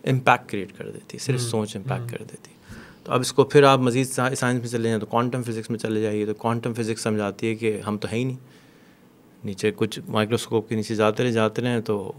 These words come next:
Speaker 1: क्वांटम एंटेंगलमेंट मिलेगा आपको, और चीज़ें मिलेंगी कि हम है ही नहीं, ये तो
Speaker 2: हम्म।
Speaker 1: सब एनर्जी है।
Speaker 2: अच्छा।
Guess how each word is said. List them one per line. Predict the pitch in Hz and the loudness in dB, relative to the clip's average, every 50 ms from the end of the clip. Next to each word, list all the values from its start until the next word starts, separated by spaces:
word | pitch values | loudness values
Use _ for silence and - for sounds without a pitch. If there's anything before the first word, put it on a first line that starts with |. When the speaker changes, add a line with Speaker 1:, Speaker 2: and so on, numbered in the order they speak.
| 143 156 175 131 - | -14 -16 -16 -6 -2
Speaker 1:
क्वांटम | 113 113 110 - 120 117 113 | -2 -2 0 0 -2 -2 -2
एंटेंगलमेंट | 110 107 107 107 113 113 117 113 120 117 113 113 | -2 -4 -4 -4 -2 -2 -2 -2 -2 -2 -2 -2
मिलेगा | 110 104 107 107 107 104 | -2 -2 -2 -2 -2 -2
आपको, | 104 104 98 - - - 110 107 104 | -4 -6 -8 -10 -10 -8 -6 -4 -2
और | 107 110 | -2 -4
चीज़ें | 107 - 117 110 107 110 | -4 -6 -6 -4 -4 -4
मिलेंगी | 107 104 101 101 104 107 113 | -4 -4 -4 -4 -6 -6 -6
कि | 107 - 110 | -4 -4 -6
हम | 107 104 107 113 110 | -4 -2 -2 -4 0
है | 104 117 | 0 2
ही | 127 123 | 2 2
नहीं, | 107 92 92 | 0 -2 -6
ये | - - - 117 | -12 -14 -12 -8
तो | 110 139 | -4 -2
Speaker 2:
हम्म। | 139 127 | -2 0
Speaker 1:
सब | - 120 110 110 - - - - - - - - - - - - - - | 0 -2 -2 -4 -8 -16 -20 -20 -20 -20 -20 -20 -20 -20 -20 -14 -10 -6
एनर्जी | 113 113 113 - 101 101 101 | 4 6 8 8 8 6 -2
है। | 87 - - - - - - - | -6 -8 -14 -16 -18 -20 -20 -20
Speaker 2:
अच्छा। | - - - - 139 120 | -20 -16 -12 -10 -10 -10